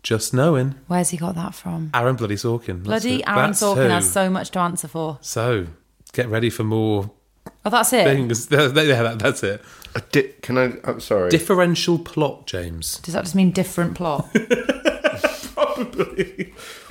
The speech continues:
Speaker 3: Or a plot that, like, jumps all over the place.
Speaker 1: It's in writing circles, though, guys. So.
Speaker 3: It's not coming up.
Speaker 1: <laughs> Okay, so once again, he's created his own
Speaker 2: How did he say it?
Speaker 1: techniques.
Speaker 2: People call it that.
Speaker 3: So what we've learnt there is he's gonna just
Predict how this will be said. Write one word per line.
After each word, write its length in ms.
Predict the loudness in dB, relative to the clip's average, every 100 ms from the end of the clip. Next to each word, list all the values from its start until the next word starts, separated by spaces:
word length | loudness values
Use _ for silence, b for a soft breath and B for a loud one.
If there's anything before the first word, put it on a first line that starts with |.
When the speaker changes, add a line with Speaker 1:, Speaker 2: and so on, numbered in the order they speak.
| B
Speaker 3:
Or 120 | 2
a 40 | 4
plot 320 | 4 4 4
that, 100 | 2
like, 220 | 2 0
jumps 340 | 2 2 4 4
all 180 | 4
over 200 | 4 0
the 60 | -2
place. 260 | -4 -4 -2
Speaker 1:
It's 160 | 2
in 100 | 4
writing 320 | 6 4 2 -2
circles, 360 | -2 -2 -6 -10
though, 100 | -10
guys. 240 | -8 -8
So. 180 | -8 0
Speaker 3:
It's 300 | 2 2 -2
not 240 | 2 2 2
coming 300 | 0 2 2
up. 260 | 0 -2 -20
Speaker 1:
<laughs> 60 | _ B B B
Okay, 280 | -2 -2 -2
so 200 | -2 0
once 180 | 0 0
again, 220 | 0 0
he's 100 | -2
created 260 | -2 -2 -2
his 120 | -2
own 240 | 0 0 -4 -4
Speaker 2:
How 160 | 0 0
did 100 | 2
he 100 | 2
say 240 | 4 4 2
it? 60 | 0
Speaker 1:
techniques. 360 | -6 -14 -16 -8
Speaker 2:
People 320 | -6 -6 -8
call 240 | -10 -8 -10
it 100 | -10
that. 220 | -14 -16 -8
Speaker 3:
So 180 | 2 4
what 200 | 6 4
we've 180 | 4
learnt 220 | 4 4 4
there 200 | 4 4
is 140 | 2
he's 140 | 0
gonna 240 | 0 0 0
just 240 | 0 -4